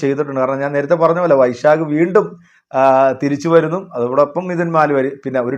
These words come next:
ട്വിസ്റ്റ് ഉണ്ട് സിനിമയ്ക്കകത്ത്. അത് ഞാൻ, ആ, നിങ്ങളോട് പറയുന്നില്ല, നിങ്ങൾ തിയേറ്ററിൽ പോയി തന്നെ സിനിമ കാണുക. ഇനി സിനിമ കണ്ടവരാണെന്നുണ്ടെങ്കിൽ നിങ്ങളുടെ വിലയേറിയ അഭിപ്രായങ്ങൾ കമൻറ്റുകൾ നമ്മുടെ കമന്റ് ബോക്സിൽ അറിയിക്കാൻ മറക്കരുത്. അപ്പോൾ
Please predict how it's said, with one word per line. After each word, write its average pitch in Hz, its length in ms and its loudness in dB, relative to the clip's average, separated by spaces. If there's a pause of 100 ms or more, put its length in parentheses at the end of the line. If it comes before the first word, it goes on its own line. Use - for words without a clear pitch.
ട്വിസ്റ്റ് 135 340 -6
ഉണ്ട് 160 200 -4
സിനിമയ്ക്കകത്ത്. 135 480 -2 (400)
അത് 113 160 -10
ഞാൻ, 139 140 2 (180)
ആ, - 20 4 (380)
നിങ്ങളോട് 139 320 0
പറയുന്നില്ല, 147 460 4
നിങ്ങൾ 190 220 -4
തിയേറ്ററിൽ 247 340 4
പോയി 220 180 4
തന്നെ 180 260 2
സിനിമ 156 280 -2
കാണുക. 131 240 4 (340)
ഇനി 147 200 -8
സിനിമ 180 280 2
കണ്ടവരാണെന്നുണ്ടെങ്കിൽ 170 960 4
നിങ്ങളുടെ 135 240 0
വിലയേറിയ 139 320 2
അഭിപ്രായങ്ങൾ 135 520 0
കമൻറ്റുകൾ 147 380 0 (100)
നമ്മുടെ 131 240 -2
കമന്റ് 123 260 -4
ബോക്സിൽ 131 260 -6
അറിയിക്കാൻ 127 360 -4
മറക്കരുത്. 151 440 0 (420)
അപ്പോൾ 220 240 2